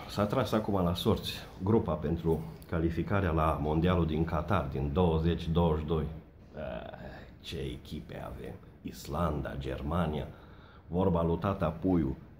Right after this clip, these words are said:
Liechtenstein. Discutăm și despre astea mai încolo, în altă zi. Viitor de aur să avem cu toții și nu uitați, solidaritatea noastră,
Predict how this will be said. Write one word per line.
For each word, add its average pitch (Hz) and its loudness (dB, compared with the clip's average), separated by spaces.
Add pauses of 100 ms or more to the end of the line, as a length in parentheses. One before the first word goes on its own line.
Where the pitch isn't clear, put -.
Liechtenstein. 78 4 (540)
Discutăm 113 0
și 113 -2
despre 104 2
astea 92 2
mai 85 4
încolo, 82 2 (100)
în 85 2
altă 80 4
zi. 78 -2 (240)
Viitor 82 2
de 78 0
aur 78 2
să - -4
avem 76 0
cu 76 -4
toții 104 2
și 107 -2
nu 117 4
uitați, 101 0
solidaritatea 90 2
noastră, 90 2